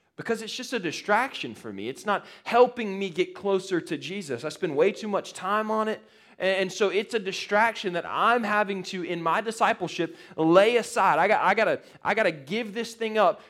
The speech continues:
so that I can get closer to Jesus, so that I can accomplish this mission. Uh, not only social media, but, uh, like, future plans. You guys realize, like, my plan for my life was not to be doing what I'm doing right now. Um,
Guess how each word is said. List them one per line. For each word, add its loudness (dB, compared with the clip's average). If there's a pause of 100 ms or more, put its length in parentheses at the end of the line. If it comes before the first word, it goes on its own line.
so 6
that 4
I 6
can -6
get -2
closer -2
to -6
Jesus, -8
so 2
that 2
I 6
can -4
accomplish -6
this -14
mission. -12 (920)
Uh, 0
not 4
only 2
social -2
media, 0
but, -4 (320)
uh, -2
like, 2
future -4
plans. -4 (400)
You -8
guys 2
realize, 6
like, 2
my 2
plan -4
for -4
my 2
life 2
was -8
not -2
to -8
be -8
doing -2
what 0
I'm -2
doing -8
right -6
now. -6 (600)
Um, 4